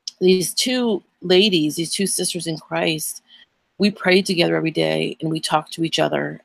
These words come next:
and we shared Bible changes. And, um, n-, neither of us, none of us had ever met anybody in person, and we're living in different parts of the United States. And, um, one of these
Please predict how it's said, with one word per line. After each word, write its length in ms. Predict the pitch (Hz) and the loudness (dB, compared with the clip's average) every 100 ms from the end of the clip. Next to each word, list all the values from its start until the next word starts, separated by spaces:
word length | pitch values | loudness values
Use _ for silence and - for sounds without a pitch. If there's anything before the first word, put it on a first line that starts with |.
| - | -2
and 360 | 160 160 156 165 | 0 2 0 2
we 200 | 175 170 | 4 4
shared 540 | - 180 175 175 160 | 2 4 4 4 4
Bible 300 | 165 156 160 | 4 4 0
changes. 600 | - 160 156 156 156 156 | 0 0 0 0 -2 0
And, 180 | 160 156 - - - _ _ _ _ - | -2 -2 -8 -20 -20 _ _ _ _ 0
um, 420 | 170 170 165 - - _ _ | 4 6 4 2 -6 _ _
n-, 180 | - 170 127 196 | -8 -2 6 8
neither 280 | 220 240 226 | 8 8 6
of 80 | |
us, 340 | 170 160 - - - | 6 4 2 -4 4
none 280 | 196 214 254 | 6 8 6
of 100 | 160 | 4
us 200 | 151 - | 2 2
had 100 | 165 | 2
ever 220 | 160 165 | 2 2
met 180 | 170 165 | 2 4
anybody 380 | 185 165 160 | 2 2 -2
in 80 | 156 | -6
person, 580 | - 180 180 - 143 175 - _ _ _ _ _ _ - | -6 -6 -4 -4 -4 -6 -12 _ _ _ _ _ _ -2
and 120 | 170 | 2
we're 100 | 170 | 6
living 220 | 180 180 | 6 6
in 40 | 170 | 4
different 300 | 170 170 160 | 0 -4 0
parts 320 | 160 156 - | 0 0 -4
of 60 | 156 | -6
the 60 | |
United 380 | 156 151 151 147 | -2 -2 -2 -6
States. 600 | - - 151 165 - - - | -8 -4 -2 -4 -8 -14 -6
And, 260 | 170 170 170 | -2 2 4
um, 420 | 165 165 165 165 _ _ _ _ _ | 4 2 0 -4 _ _ _ _ _
one 320 | 165 208 269 | 2 6 8
of 180 | 294 180 | 6 6
these 520 | 180 170 170 160 - | 4 4 2 0 -4